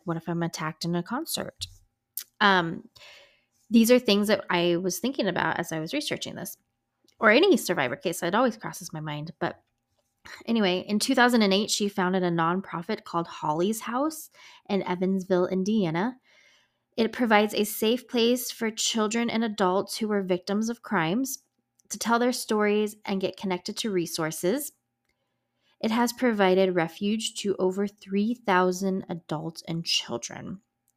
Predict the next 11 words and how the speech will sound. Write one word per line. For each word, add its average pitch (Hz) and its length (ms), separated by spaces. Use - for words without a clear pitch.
Annually, 233 720
she 220 200
gets - 240
together 185 320
with 180 160
Chris's 196 600
friends, 196 640
and 190 200
they 185 120
call 180 380
themselves 220 1040